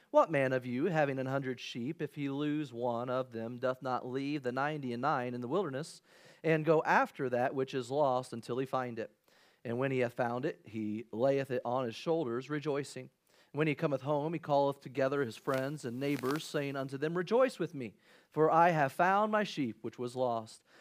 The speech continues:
I say unto you that likewise joy shall be in heaven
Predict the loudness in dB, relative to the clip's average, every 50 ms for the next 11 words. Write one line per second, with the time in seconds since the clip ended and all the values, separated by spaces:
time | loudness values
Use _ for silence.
0 | -14 2 6 6 6 6 6 4 2 2 2 0 -2 -4 -2 0 2 2 2 2
1 | 2 2 2 4 6 6 6 6 4 2 0 0 2 2 0 -2 -4 -4 -2 0
2 | 2 2 2 2 0 -2 -4 -8 -18 -20 _ _ -2 2 2 2 4 2 0 0
3 | 0 2 2 2 2 0 -4 -4